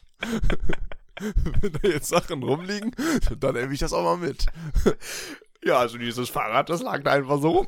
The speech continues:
Speaker 2: ne?
Speaker 1: Ich glaub,
Speaker 2: Das gehört jetzt
Speaker 1: ich glaub, ich
Speaker 2: mir.
Speaker 1: hab noch nie was geklaut.
Speaker 2: Noch nie?
Speaker 1: Nee.
Speaker 2: Doch, ich hab, ich hab schon was geklaut, ja. Das, ähm, ja, das will ich jetzt aber hier natürlich nicht zugeben.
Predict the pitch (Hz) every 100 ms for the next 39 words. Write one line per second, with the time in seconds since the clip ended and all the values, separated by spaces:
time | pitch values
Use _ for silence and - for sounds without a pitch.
0 | - - - 143 165 120 - 85 147 147
1 | 156 175 185 170 131 127 151 139 - -
2 | 98 92 - - - _ _ _ _ _
3 | _ _ _ _ _ _ _ 160 156 160
4 | 208 285 _ 175 147 165 - 147 165 -
5 | 113 - - 117 - - 120 - _ _
6 | - 127 - - 147 156 160 - _ _
7 | _ _ - 131 - - - - 135 123
8 | 131 120 120 120 117 135 120 - 120 117
9 | 120 123 - - 156 143 -